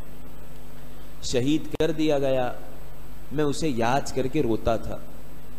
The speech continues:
जोहरी कह रहा है, मैं याद करके रोता था और अक्सर ये सोचा करता था कि कितना अजीम इंसान है, मोहम्मद व आले मोहम्मद की मोहब्बत में शहीद कर दिया गया, चौथे इमाम का वफादार था,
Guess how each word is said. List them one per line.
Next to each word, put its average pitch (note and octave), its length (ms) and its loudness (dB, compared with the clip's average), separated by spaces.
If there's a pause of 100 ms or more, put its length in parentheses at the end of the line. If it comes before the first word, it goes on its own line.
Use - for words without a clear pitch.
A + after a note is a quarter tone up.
(200)
जोहरी A#2 400 2
कह F#2+ 180 -2
रहा G2 120 -2
है, G2 80 -4
मैं C3 80 -2
याद C3+ 280 0
करके C#3+ 280 2
रोता A#2+ 360 4
था G#2+ 200 -2 (840)
और D3 300 4 (500)
अक्सर G#3 440 0
ये F#3 140 2
सोचा C3+ 420 0
करता C3 400 0
था D#3+ 160 0
कि D#3 140 -2 (160)
कितना C#3 420 2 (640)
अजीम C3+ 440 0
इंसान A2+ 500 2
है, G2+ 160 0 (180)
मोहम्मद A2+ 460 0
व C#3+ 80 6
आले A2+ 240 4
मोहम्मद A2+ 440 0
की C3+ 100 0
मोहब्बत A#2 500 0
में C3+ 100 0
शहीद B2 420 2
कर A#2 160 2
दिया A2+ 240 2
गया, G#2 360 2 (340)
चौथे C3+ 420 2
इमाम C#3 300 0
का C#3 140 2
वफादार A2+ 640 2
था, B2+ 240 2